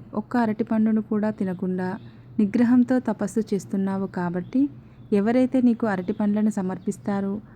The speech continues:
వారికి నీ అనుగ్రహంతో పాటు నా పరిపూర్ణ అనుగ్రహం కూడా లభిస్తుందని" వరం ఇచ్చాడంట. అందుకే ఆంజనేయుడి అరటి పండ్లు సమర్పిస్తే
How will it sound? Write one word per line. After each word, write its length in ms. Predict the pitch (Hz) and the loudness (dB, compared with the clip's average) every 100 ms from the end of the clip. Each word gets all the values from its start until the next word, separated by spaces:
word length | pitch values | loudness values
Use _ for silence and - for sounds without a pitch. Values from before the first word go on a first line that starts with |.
| - - | -20 -8
వారికి 680 | 208 202 190 180 180 190 202 - | -2 0 0 -2 -2 -4 -2 0
నీ 140 | 208 | 0
అనుగ్రహంతో 760 | 214 196 196 214 208 220 226 233 | 2 0 0 0 2 0 0 -2
పాటు 480 | 226 208 202 220 247 202 | -2 -4 -2 -4 -2 -4
నా 120 | 196 | -4
పరిపూర్ణ 560 | 196 202 202 226 233 | -4 -4 -2 0 2
అనుగ్రహం 480 | 233 208 202 202 202 | 2 2 0 0 0
కూడా 280 | 202 202 208 | 0 0 0
లభిస్తుందని" 720 | 196 180 185 - 196 190 190 | 0 -2 -4 -4 -4 -2 -2
వరం 300 | 196 190 190 | -2 -2 -2
ఇచ్చాడంట. 560 | 190 185 185 180 175 170 196 - - - - - - 226 | -4 -4 -4 -2 -4 -4 -8 -12 -20 -20 -20 -20 -6 2
అందుకే 380 | 226 240 262 | 4 4 2
ఆంజనేయుడి 760 | 269 196 196 202 208 208 202 208 | 2 0 0 0 2 2 2 0
అరటి 340 | 196 185 180 | -2 -4 -4
పండ్లు 260 | 196 202 196 | -4 -2 -2
సమర్పిస్తే 840 | 190 185 185 185 185 - 185 190 | -2 -4 -4 -6 -6 -4 -4 -2